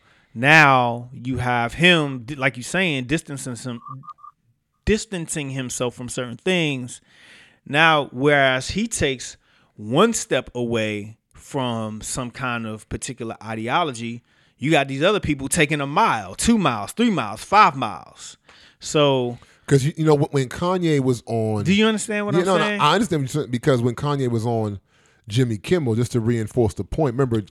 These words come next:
Speaker 2: Jimmy Kimmel was like, "Oh, so you a Christian rapper now?" And he was like, "Man, I'm a Christian everything."
Speaker 1: And that, that
Speaker 2: Like, he's, like,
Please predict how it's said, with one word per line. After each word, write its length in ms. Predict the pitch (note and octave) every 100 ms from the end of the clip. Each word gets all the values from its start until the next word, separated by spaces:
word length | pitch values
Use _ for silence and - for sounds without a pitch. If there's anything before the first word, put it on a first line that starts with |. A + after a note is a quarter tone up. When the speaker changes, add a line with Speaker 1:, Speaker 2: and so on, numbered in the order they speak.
| _
Speaker 2:
Jimmy 280 | G#2+ C3 B2
Kimmel 320 | G#2+ D#3+ C#3+
was 120 | A#2+ G#2
like, 180 | G2+ -
"Oh, 100 | D3
so 120 | B2+
you 140 | D#3
a 40 | C3+
Christian 360 | - F3+ C#3+ B2+
rapper 320 | F#3 G3 G3+
now?" 260 | G#3+ A#3 - - - -
And 80 | E2+
he 100 | D#3
was 100 | B2+
like, 100 | A2
"Man, 300 | C#3+ E3+ E3 - -
I'm 140 | G#3
a 60 | D#3+
Christian 420 | - F3+ F3+ F3+
everything." 520 | C4 G#3 D3+ C3+ F#2+
Speaker 1:
And 180 | B2+ C#3
that, 220 | D3+ D#3 D3
that 320 | F#3 C#3+ -
Speaker 2:
Like, 220 | C3+ A#2+
he's, 300 | F#3+ D4 G#3+
like, 220 | D3+ C3